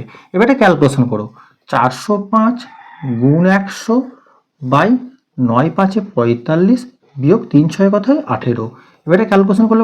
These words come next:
কত পাচ্ছ? চারশো পাঁচ গুণ একশো, পঁয়তাল্লিশ থেকে আঠেরো বিয়োগ করলে কত পাবে? সাতাশ।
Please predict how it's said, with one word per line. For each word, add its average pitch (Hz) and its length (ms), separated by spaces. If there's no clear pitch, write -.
কত 214 180
পাচ্ছ? 226 200
চারশো 113 420
পাঁচ 214 200
গুণ 139 260
একশো, 226 300
পঁয়তাল্লিশ 131 480
থেকে 196 200
আঠেরো 175 240
বিয়োগ 196 180
করলে 214 200
কত 214 180
পাবে? 220 180
সাতাশ। 113 380